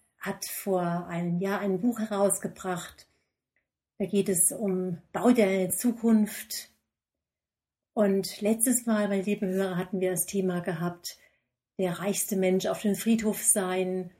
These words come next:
was eigentlich Sinn und Erfüllung im Leben bringt.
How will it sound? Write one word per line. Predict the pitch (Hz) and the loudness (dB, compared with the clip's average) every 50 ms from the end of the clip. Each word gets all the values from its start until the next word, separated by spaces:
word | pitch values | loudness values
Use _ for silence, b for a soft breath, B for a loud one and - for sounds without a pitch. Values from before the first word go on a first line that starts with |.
| _ _ _ _ _ _ _ _ _ _ _ _ _ _ | _ _ _ _ _ _ _ _ _ _ _ _ _ _
was | - 196 - - | -4 -2 -2 -2
eigentlich | - 208 196 196 220 208 185 - 196 - - - - | 0 0 0 2 2 0 0 -2 -4 -4 -6 -2 0
Sinn | - - - 220 220 226 233 233 226 | 2 6 8 10 10 10 10 8 6
und | 220 220 196 196 190 185 - | 2 0 0 -2 -2 -2 -2
Erfüllung | 196 190 - - 247 233 233 233 233 | -4 -4 -2 0 2 4 4 4 4
im | 208 208 | 2 2
Leben | 202 208 208 208 - 214 196 | 2 2 0 2 0 0 -2
bringt. | - - 196 190 185 185 190 185 185 - | 0 0 2 2 2 2 0 -2 -4 -8